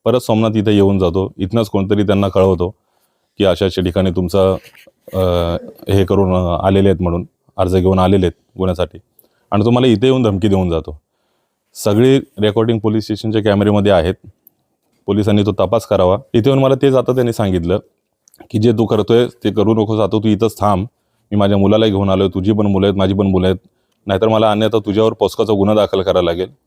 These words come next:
की तू माझ्या मुलाच्या लघवीच्या ठिकाणी हात लावलास." मी त्याला स्पष्ट सांगितलं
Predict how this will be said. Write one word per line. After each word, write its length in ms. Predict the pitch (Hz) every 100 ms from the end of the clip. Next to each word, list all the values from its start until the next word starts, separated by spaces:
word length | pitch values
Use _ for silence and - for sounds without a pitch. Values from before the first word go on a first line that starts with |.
| -
की 80 |
तू 160 | 95 107
माझ्या 220 | 104 101
मुलाच्या 340 | 101 101 101 101
लघवीच्या 340 | 92 101 110
ठिकाणी 260 | 98 110 110
हात 140 | 123
लावलास." 360 | 117 90 80 76 _ _ _ -
मी 60 |
त्याला 160 | 120 135
स्पष्ट 260 | 131 123
सांगितलं 460 | 139 117 113 101 82